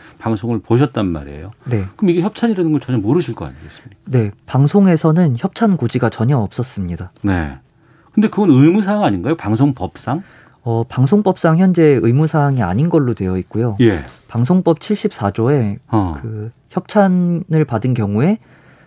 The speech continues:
Speaker 2: 그 협찬 고지를 할 수 있다 이렇게 되어 있습니다.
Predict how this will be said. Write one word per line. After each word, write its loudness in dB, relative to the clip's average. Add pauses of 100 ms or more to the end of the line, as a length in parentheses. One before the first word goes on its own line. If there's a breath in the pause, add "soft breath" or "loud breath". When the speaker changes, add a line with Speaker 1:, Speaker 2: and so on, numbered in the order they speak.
(320 soft breath)
Speaker 2:
그 -6
협찬 0
고지를 2
할 2
수 0
있다 -2
이렇게 -4
되어 -2
있습니다. -6